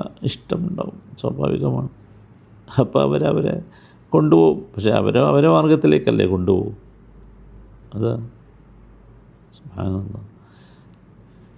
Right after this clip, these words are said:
ഇത്തരം കുഫാറുകൾക്ക്, അള്ളാഹുവിനെ ധിക്കരിച്ച് നടക്കുന്നവർക്ക് ഒരുപാട് താകൂത്തുകളുണ്ടാവും, ഒരുപാട് താകൂത്തുകൾ. മനസ്സിലായില്ലേ?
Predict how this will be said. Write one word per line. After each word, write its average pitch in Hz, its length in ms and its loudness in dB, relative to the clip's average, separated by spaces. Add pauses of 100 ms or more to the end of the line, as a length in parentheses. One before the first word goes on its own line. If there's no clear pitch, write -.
ഇത്തരം 180 340 4 (120)
കുഫാറുകൾക്ക്, 151 920 0 (480)
അള്ളാഹുവിനെ 143 920 2
ധിക്കരിച്ച് 123 580 -2
നടക്കുന്നവർക്ക് 110 760 -4
ഒരുപാട് 160 920 4 (120)
താകൂത്തുകളുണ്ടാവും, 113 880 -4 (1040)
ഒരുപാട് 131 500 4 (120)
താകൂത്തുകൾ. - 600 -6 (2250)
മനസ്സിലായില്ലേ? 110 500 -2